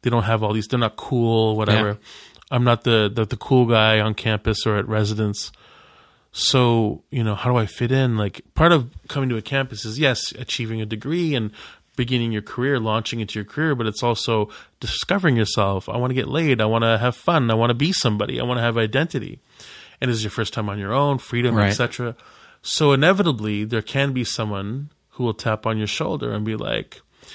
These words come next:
Speaker 1: "Hey, you know whose fault that is? It's women's fault." Like, it's these women, these, you know, whatever, like, derogatory, these bitches who don't like, who want the,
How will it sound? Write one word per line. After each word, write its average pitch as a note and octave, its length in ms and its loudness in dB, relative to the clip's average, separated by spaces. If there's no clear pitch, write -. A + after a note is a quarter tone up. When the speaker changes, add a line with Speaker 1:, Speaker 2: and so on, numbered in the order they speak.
Speaker 1:
"Hey, B2+ 120 2
you B2+ 100 4
know C3 160 4
whose A2+ 160 -2
fault C3+ 320 0
that - 180 -6
is? - 420 -10
It's - 140 -14
women's A2+ 480 -6
fault." - 480 -12
Like, - 200 -10
it's A2 180 -12
these - 180 -12
women, A#2 460 -8
these, B2+ 300 -14
you - 100 -12
know, - 160 -14
whatever, A2+ 460 -6
like, - 240 -12
derogatory, G#2+ 580 -6
these G2 160 -8
bitches G#2+ 480 -8
who A#2 60 -6
don't G2+ 200 -6
like, - 280 -8
who B2+ 100 0
want A2+ 340 2
the, G#2+ 120 -4